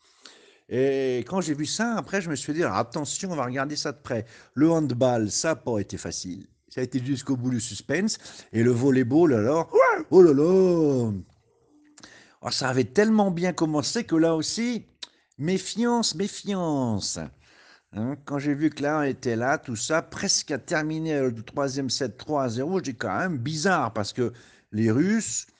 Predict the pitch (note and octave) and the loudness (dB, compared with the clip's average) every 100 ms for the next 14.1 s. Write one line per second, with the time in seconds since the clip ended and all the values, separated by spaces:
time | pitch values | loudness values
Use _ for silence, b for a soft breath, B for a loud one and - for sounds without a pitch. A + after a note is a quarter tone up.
0 | b b _ _ B2+ C3+ B2+ B2 A#2+ - | b b _ _ -8 -4 -4 -4 -4 -4
1 | A#2 F3 D3+ B2+ C3 F3+ - C3 A2 E3 | -4 -4 -2 -2 -2 -4 -6 -6 -4 -4
2 | E3 - B2 A2+ D3 D#3 D#3 G#2+ F2 C2+ | -4 -6 -4 -2 -2 0 -2 -2 -8 -10
3 | A#1+ b b b b - F2 E2+ E2+ - | -16 b b b b -6 -2 -2 -2 -12
4 | - D2 E3+ D3+ G2+ D2+ C#2+ - F2 D2+ | -10 -6 -4 -2 -2 -4 -10 -10 -10 -10
5 | B2+ G#2+ D#2 C#3 - G#2 F2 C#3+ D3+ G#2 | -8 -8 -6 -10 -8 -8 -8 -8 -4 -6
6 | D#2 D2 - b b b b _ - G#2+ | -8 -16 -20 b b b b _ -8 -6
7 | F2+ G2 G#2 C#3 D3+ - - F#2 G2+ C3 | -4 -4 -2 -4 -4 -10 -8 -6 -4 -4
8 | C3+ G#2+ F2 F#2 A2+ E2 - - - F#2+ | -4 -4 -4 -4 -6 -6 -12 -20 -14 -10
9 | D2+ D#2 F3+ D3 D3 - D#3 - - - | -10 -8 -6 -6 -6 -8 -10 -8 -10 -10
10 | - A3+ - C3 A2+ G#2+ A2 B2 G#2 G2+ | -8 -10 -6 -4 -2 -4 -4 -4 -2 -2
11 | B2+ - - B B B B - A2+ A#2+ | -4 -8 -12 B B B B -6 -2 -2
12 | B2 B2+ A2+ A2 G2+ A2 F#2+ G#2 G2+ G2 | -2 -2 -2 -4 -2 -4 -4 -6 -6 -8
13 | - G#2+ - B2 G2+ G#2 F#2+ G2+ G2 - | -8 -8 -4 -6 -4 -4 -4 -6 -8 -12